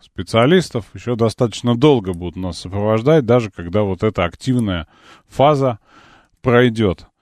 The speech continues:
Прогнозы разные, заявления разные, и вот сегодня, э, их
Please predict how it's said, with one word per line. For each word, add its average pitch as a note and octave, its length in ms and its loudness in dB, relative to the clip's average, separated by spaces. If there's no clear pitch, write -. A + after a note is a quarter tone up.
Прогнозы D3 500 4
разные, D3+ 720 2
заявления B2+ 600 0
разные, D#3 360 4
и - 20 0
вот C3 140 0
сегодня, D3+ 580 2
э, C3 320 -6
их A#2+ 360 -2